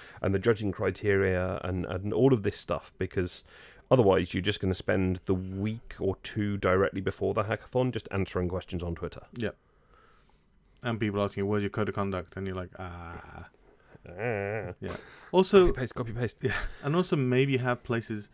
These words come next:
Speaker 2: you don't have, uh, to have, like, hotel rooms or something, but showers, uh, would be good. Uh, somewhere for someone to sleep, you know, even their
Speaker 1: Yep.
Speaker 2: cots or something like that. You know,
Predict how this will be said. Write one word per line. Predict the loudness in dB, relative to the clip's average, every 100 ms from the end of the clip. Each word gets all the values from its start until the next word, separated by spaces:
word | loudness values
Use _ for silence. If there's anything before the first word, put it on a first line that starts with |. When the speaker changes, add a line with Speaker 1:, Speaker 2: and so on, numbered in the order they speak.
| -20 -20 -18
Speaker 2:
you | -2
don't | 2 4
have, | 4 2 -10 -20 _
uh, | -18 -14 -6
to | -2
have, | 2 2 2 -2
like, | -6 -4
hotel | -4 2 4 4
rooms | 4 2 0
or |
something, | -2 -2 -2 -2 -2
but | -4 -6 -10 -20 -20
showers, | -10 2 4 6 4 2 -2 -8 -16 _ -12
uh, | -8 -6
would | -6 -8
be | 0
good. | 6 6 4 -4 _ _ _ -20 -20 _ _ -6
Uh, | -4 -4
somewhere | -2 0 2 2
for | 0 -4
someone | -2 -2 -4
to | -4
sleep, | -2 -2 -2 -4 -10 -20 -12
you | -4 0
know, | 0 0
even | -2 0
their | 2 2
Speaker 1:
Yep. |
Speaker 2:
cots | 0 0 0 0 -6
or | -6
something | -4 -4 -2
like | -4
that. | 0 0 0 -4 _
You | -8 -6
know, | -4